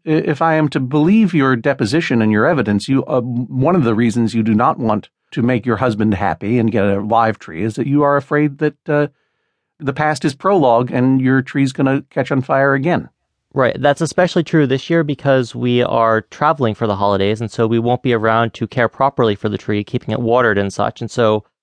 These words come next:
Speaker 2: I fear that it will become a fire hazard, as, as was the ca-, the case before, and that also it will be a danger to our cats who will be
Speaker 1: Mm-hmm.
Speaker 2: at home unguarded around this tree. Uh, and finally, to get to
Speaker 1: You're
Speaker 2: your, your
Speaker 1: afraid, so you're afraid that the cats are gonna let the Christmas fire elves in?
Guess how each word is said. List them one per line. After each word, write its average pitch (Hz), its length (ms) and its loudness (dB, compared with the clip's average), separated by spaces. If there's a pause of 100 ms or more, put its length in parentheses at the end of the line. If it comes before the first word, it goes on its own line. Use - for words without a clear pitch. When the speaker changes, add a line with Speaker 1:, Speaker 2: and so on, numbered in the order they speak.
(260)
Speaker 2:
I 117 140 0
fear 147 260 0
that 120 300 2 (360)
it 131 220 0
will 127 160 2
become 127 240 -2
a 113 40 -4
fire 117 220 2
hazard, 113 380 0
as, 107 220 0
as 113 140 -2
was 113 160 -2
the 113 120 -2
ca-, - 240 -4
the 113 140 -4
case 110 200 -2
before, 110 640 -2
and 107 360 -2
that 110 140 0
also 113 580 2 (340)
it - 80 -2
will 110 120 0
be 113 120 0
a 107 40 0
danger 110 400 0
to - 220 -4
our 98 140 0
cats - 520 -6
who 104 200 -4 (200)
will 113 160 -2
be 110 220 -2
Speaker 1:
Mm-hmm. 120 220 0 (100)
Speaker 2:
at 117 120 -2
home 107 460 0 (360)
unguarded 110 580 2
around 101 300 -2
this 104 160 -8
tree. 101 340 -10 (500)
Uh, 110 220 0
and 139 220 0
finally, 190 260 2
to 151 80 -6
get 143 220 -2
to 135 100 -4
Speaker 1:
You're 147 140 2
Speaker 2:
your, 160 80 2
your 123 80 -2
Speaker 1:
afraid, 147 180 0
so 147 120 2
you're 143 220 2
afraid 156 300 0
that 123 140 0
the 127 80 -2
cats 147 360 -2
are 135 40 -4
gonna 123 240 0
let 123 200 0
the 117 80 -10
Christmas - 360 -2
fire 135 300 2
elves 135 300 2
in? 156 280 2